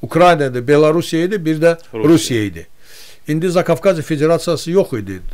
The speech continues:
Speaker 1: doxsan birinci ildə. Ona görə bu üç respublika, Ukrayna, Belarusiya və, e,
Speaker 2: Rusiya.
Speaker 1: Rusiya faktiki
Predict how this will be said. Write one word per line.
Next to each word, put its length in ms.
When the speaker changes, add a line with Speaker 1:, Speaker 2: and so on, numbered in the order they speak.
Speaker 1:
doxsan 340
birinci 360
ildə. 280
Ona 180
görə 280
bu 140
üç 200
respublika, 800
Ukrayna, 500
Belarusiya 580
və, 300
e, 60
Speaker 2:
Rusiya. 480
Speaker 1:
Rusiya 520
faktiki 440